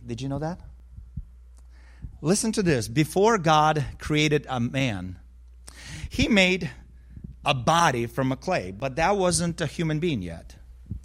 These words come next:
In heaven, he created a spirit. He had a spirit. He says, "Let us make man in our image." So that happened in heaven. Then he created a body, and then he did this. He blew the spirit into the body. And,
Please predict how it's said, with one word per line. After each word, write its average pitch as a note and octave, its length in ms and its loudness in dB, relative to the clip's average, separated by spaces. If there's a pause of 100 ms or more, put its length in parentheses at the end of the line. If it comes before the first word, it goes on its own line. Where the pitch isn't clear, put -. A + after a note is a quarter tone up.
(800)
In G3+ 100 8
heaven, G#3 540 8
he G3 160 0
created G3 460 8
a F3+ 40 6
spirit. F3 480 4
He C#3 120 2
had D#3+ 140 4
a E3+ 60 4
spirit. E3+ 360 2
He E3+ 100 0
says, D3+ 220 -2
"Let E3+ 160 4
us F#3 200 4
make E3 300 2
man E3+ 300 2
in C#3+ 100 0
our D3 280 -2
image." C3+ 520 0
So B2+ 220 -4 (240)
that D#3 180 6
happened G3+ 300 4
in A#3+ 60 4
heaven. E3 460 4 (300)
Then D3 140 6
he G3 80 6
created A3 340 6
a C4+ 60 4
body, F#3 440 6 (180)
and C3+ 120 4
then G3 80 6
he G#3+ 240 2
did F#3+ 220 4
this. E3 240 4 (2000)
He F#3 200 8
blew B3+ 640 8 (320)
the E3 120 6
spirit C#4+ 680 10
into G3 260 4
the G3+ 100 6
body. F#3+ 460 8
And, F#3+ 260 2